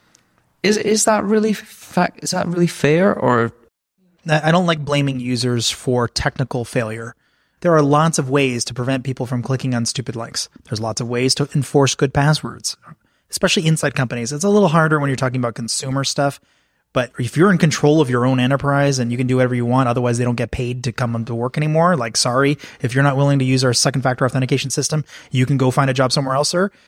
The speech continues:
Speaker 2: You can enforce whatever rules you want. And so I, I don't buy that. But I agree humans are an enormous factor when you're designing security systems,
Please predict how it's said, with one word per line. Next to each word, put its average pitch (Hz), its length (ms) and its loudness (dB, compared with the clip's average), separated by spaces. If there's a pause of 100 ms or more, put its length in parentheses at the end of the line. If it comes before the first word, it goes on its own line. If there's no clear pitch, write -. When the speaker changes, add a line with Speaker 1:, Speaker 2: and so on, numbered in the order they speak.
(140)
Speaker 2:
You 180 180 0
can 190 180 4
enforce 143 440 2
whatever 131 280 2
rules 123 320 0
you 117 100 -2
want. 107 380 -10 (220)
And - 120 -4
so 139 120 0
I, 139 260 -2
I 165 140 2
don't 165 200 0
buy 127 200 2
that. 113 280 -8 (180)
But 147 260 0 (340)
I 156 140 2
agree 135 840 0 (320)
humans 160 340 2
are 127 120 4
an 127 80 2
enormous 143 680 4
factor 143 420 -2
when 120 180 -4
you're 113 100 -4
designing 131 560 2
security 110 400 -6
systems, 113 520 -8